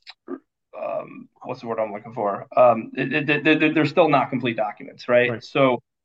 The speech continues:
Speaker 1: um, I don't know that we'll ever get 'em, but we're gonna fight it. Uh, we are gonna continue to fight in court to get this information unsealed, to get this information out to the American public. It is most important that, that the families get it,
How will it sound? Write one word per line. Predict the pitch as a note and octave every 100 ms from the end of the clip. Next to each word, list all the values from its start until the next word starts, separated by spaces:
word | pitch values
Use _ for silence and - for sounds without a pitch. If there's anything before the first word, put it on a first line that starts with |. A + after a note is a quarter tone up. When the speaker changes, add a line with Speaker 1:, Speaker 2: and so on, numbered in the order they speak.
| _ _ _ -
Speaker 1:
um, | B2 C3 B2+ A#2+ A#2+ _ _ _ _ _ _ _ - - - - - - - -
I | C3
don't | F3 -
know | E3 E3
that | D3+
we'll | D3+
ever | E3 F3+
get | A#2 A2
'em, | G#2
but | C3 B2
we're | C#3
gonna | C3 A2+
fight | - C3 C3
it. | F3 - -
Uh, | A#2+ B2
we | C3+
are | C3
gonna | B2+ A#2+
continue | - A2+ C3 C#3 C3+
to |
fight | - C3 B2+ C3
in | C3 A#2+
court | B2+ B2+ D#3+ - _ _ _
to | -
get | C3+ A#2
this | A#2 C#3
information | B2+ C3 B2+ B2 B2 B2
unsealed, | A#2+ A2+ B2+ B2 C3 C3
to | A#2+
get | B2
this | A#2+ B2
information | A#2+ A#2 A#2 -
out | A#2 -
to | B2+
the | C3
American | B2+ A#2+ B2+
public. | A#2+ B2 C#3+ C#3
It | C#3+
is | A#2
most | B2+ E3+ -
important | C3+ C#3+ C#3 B2+
that, | A#2+ A#2 -
that | B2 A#2+
the | -
families | - C3 C#3 F3 F3
get | G#3
it, | A3+